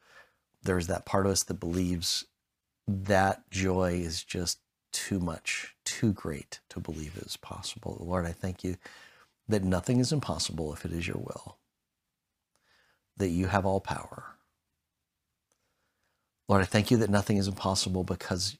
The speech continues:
of your love for us, because your love for us is so great. So, Lord, would you wash us, bathe us in your love?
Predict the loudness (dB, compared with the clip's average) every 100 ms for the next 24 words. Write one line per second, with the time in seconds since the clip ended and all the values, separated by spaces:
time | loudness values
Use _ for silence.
0 | -4 -2 0 0 4 4 4 2 -4 _
1 | -14 -8 -4 -2 -2 -6 -8 -10 -8 -8
2 | -10 -14 -20 _ _ _ _ _ _ _
3 | _ _ _ _ _ _ _ -2 2 2
4 | 2 4 2 2 -4 -2 -2 -4 -4 -4
5 | -2 -2 -2 -4 -6 -12 _ _ _ _
6 | _ -14 -6 -6 -4 -2 0 0 0 -2
7 | _ _ _ _ _ _ _ _ _ 0
8 | 2 4 2 6 6 6 2 0 0 -4
9 | -6 -14 -8 2 6 8 6 4 -2 -4
10 | -8 -14 _ _ _ -2 0 0 -2 -4
11 | -8